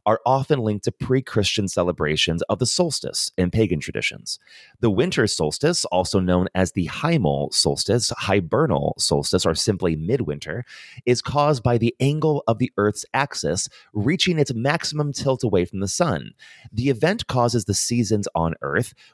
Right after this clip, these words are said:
with the solstices falling on the points where the axis points directly towards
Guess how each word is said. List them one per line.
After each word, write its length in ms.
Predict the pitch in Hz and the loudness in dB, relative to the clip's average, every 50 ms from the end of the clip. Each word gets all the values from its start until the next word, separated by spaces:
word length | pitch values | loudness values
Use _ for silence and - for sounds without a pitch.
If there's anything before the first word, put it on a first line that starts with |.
| _ | _
with 180 | - 101 113 - | -2 -2 0 0
the 60 | - 101 | 0 0
solstices 760 | - - - 147 156 165 151 - 117 - - 104 92 90 - | 0 2 2 2 0 0 -2 -4 -4 -2 2 2 2 2 0
falling 440 | - - - 98 95 101 117 120 - - | -2 -2 2 2 2 2 2 0 0 0
on 140 | 107 110 117 | 0 0 0
the 80 | 120 | -2
points 440 | - - - 85 85 85 82 - - - | -4 -2 -2 0 0 0 -2 -2 0 0
where 80 | 95 | 2
the 140 | 87 90 - _ | 2 0 -2 _
axis 440 | - 104 139 - - - - 92 - | -4 -4 -4 -4 -6 -6 -6 -6 -6
points 400 | - - 95 87 85 85 82 - | -8 -8 -6 -4 -4 -4 -6 -4
directly 580 | - 113 104 98 90 143 170 - - 190 190 190 | 0 0 0 2 2 0 -2 0 0 -2 -2 -2
towards 540 | 165 - - - 127 127 127 123 123 117 | -2 -4 -4 0 2 2 2 2 2 0